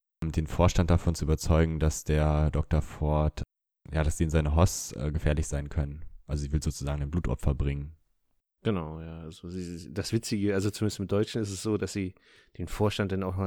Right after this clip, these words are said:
Speaker 2: als "die Götter brauchen ein Blutopfer", äh, der Satz gesagt wird, das fand ich ziemlich krass, ja. Also den Vorstand gleich als Götter zu bezeichnen.
Speaker 1: Eigentlich ist sofort der Gott.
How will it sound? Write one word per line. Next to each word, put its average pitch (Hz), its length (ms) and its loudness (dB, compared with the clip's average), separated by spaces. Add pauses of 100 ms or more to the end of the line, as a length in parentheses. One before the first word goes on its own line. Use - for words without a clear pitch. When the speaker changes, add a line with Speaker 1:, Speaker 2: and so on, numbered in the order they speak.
Speaker 2:
als - 180 -8
"die - 180 -10
Götter 110 360 2
brauchen 98 380 -6
ein 95 200 -4
Blutopfer", 98 1000 -6
äh, 98 40 -14 (320)
der 98 100 0
Satz - 280 -4
gesagt 98 320 -4
wird, 101 140 -4
das - 100 -14 (400)
fand - 160 2
ich - 100 -4
ziemlich 110 280 -2
krass, - 300 0
ja. 98 220 0
Also 95 400 -6 (400)
den 98 80 -6
Vorstand 104 460 0
gleich 101 180 0
als - 180 -4
Götter 110 320 -2
zu - 140 -12
bezeichnen. 104 680 -6 (720)
Speaker 1:
Eigentlich 85 140 0
ist - 80 0
sofort 95 340 4
der 73 80 4
Gott. - 280 -4